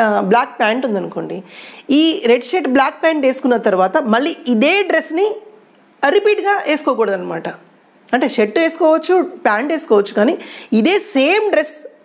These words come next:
రిపీటెడ్గా వేసుకోకూడదు. అది డిఫరెంట్ వేస్ అంటే. So ఎలా వేసుకోగలుగుతాము,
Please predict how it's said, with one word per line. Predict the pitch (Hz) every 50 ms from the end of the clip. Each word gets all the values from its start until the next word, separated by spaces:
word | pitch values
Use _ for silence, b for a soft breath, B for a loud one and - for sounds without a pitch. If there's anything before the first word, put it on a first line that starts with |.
| 294 302
రిపీటెడ్గా | 330 - 392 370 - 330 285 277 330 302 240
వేసుకోకూడదు. | 220 226 - 214 190 190 196 175 170 156 - - - - 196
అది | 233 320 - - - B B B B B 170 190
డిఫరెంట్ | 214 220 - 247 254 254 233 220 190
వేస్ | 190 208 208 226 175
అంటే. | - - - - B B B B B B B -
So | - 359 302 254 247
ఎలా | 277 320 330 311
వేసుకోగలుగుతాము, | 311 311 - 320 294 269 254 233 233 - 226 220 214 208